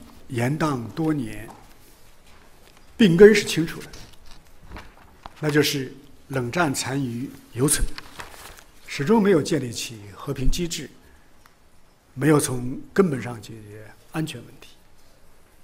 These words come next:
那么药方也是现成的，那就是中方提出的双轨并进的思路和分阶段同步走这个原则。当前半岛局势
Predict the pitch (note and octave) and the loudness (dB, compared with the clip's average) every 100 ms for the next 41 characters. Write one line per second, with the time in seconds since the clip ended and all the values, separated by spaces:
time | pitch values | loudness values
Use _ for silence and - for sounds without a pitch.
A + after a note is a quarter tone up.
0 | - - - - - - - - - - | -20 -20 -20 -20 -20 -20 -20 -20 -20 -20
1 | - F3+ F3 B3+ F#3+ G#3 A3 D3+ A#2+ - | -10 -2 4 6 6 2 -2 -4 -8 -10
2 | C3 B2 - C#3+ - A2 B2 D3 - - | -12 -8 -4 -2 -4 -12 -12 -12 -14 -16
3 | - - - - - - - D3 D3 D3 | -16 -18 -18 -20 -20 -12 -2 0 0 0
4 | - F3+ D#3+ D3+ - B2 A#2+ A2+ G#2 - | -4 -2 -2 -4 -6 -12 -14 -16 -18 -20
5 | - - - - - _ - - - F3 | -20 -20 -20 -20 -20 _ -20 -18 -4 0
6 | E3 F3 - G#2 G2 - G#3 C3 C3+ A2+ | 2 0 -4 -12 -16 -2 0 0 -4 -6
7 | G2+ C#3+ C#3+ - - - - - - - | -6 -6 -6 -10 -18 -20 -20 -20 -20 -20
8 | - - - - - C3+ - A3 G3+ G3+ | -20 -20 -20 -20 -16 -14 0 2 4 2
9 | F#3 C#3+ - - - - - - - - | 2 -2 -6 -18 -20 -20 -20 -20 -12 -6
10 | D3+ D3+ A2 - A#2 G#2 G#2 A2 - - | -4 -4 -8 -16 -18 -20 -18 -20 -20 -20
11 | - - - - - - - - - - | -20 -20 -20 -20 -20 -20 -20 -20 -20 -20
12 | - - - - - - - - D#3 E3 | -20 -20 -20 -20 -20 -20 -20 -6 -2 0
13 | C#3+ C#3+ D#3 D3 C3+ E3 C#3 A#2+ D3 D3+ | -2 -2 -4 -6 -2 -2 -2 -4 -8 -8
14 | D3+ C3+ | -8 -12